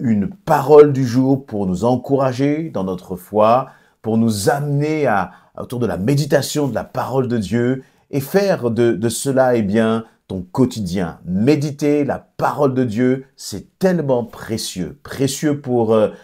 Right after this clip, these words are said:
notre âme, précieux pour notre santé spirituelle, précieux pour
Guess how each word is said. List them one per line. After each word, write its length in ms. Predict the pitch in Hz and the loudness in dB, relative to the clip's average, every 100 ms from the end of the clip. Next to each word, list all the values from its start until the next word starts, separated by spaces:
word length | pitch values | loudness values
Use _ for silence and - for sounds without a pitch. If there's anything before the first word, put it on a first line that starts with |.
| _ | _
notre 320 | 110 110 - | -4 -4 4
âme, 360 | 127 127 127 131 - _ | 6 6 2 -8 -16 _
précieux 560 | - - 127 - 139 139 | -6 -2 0 2 2 2
pour 180 | 131 120 | 0 0
notre 280 | 113 110 | 0 -2
santé 720 | 95 - - 160 160 143 165 165 | -12 -10 -2 0 0 0 0 0
spirituelle, 960 | - 135 127 123 - 123 123 123 135 - - | -6 -4 -2 -2 -2 0 0 0 -4 -8 -20
précieux 580 | - 127 113 - 117 113 | -8 -6 -4 -4 -4 -4
pour 460 | - 104 107 110 | -4 -4 -2 -2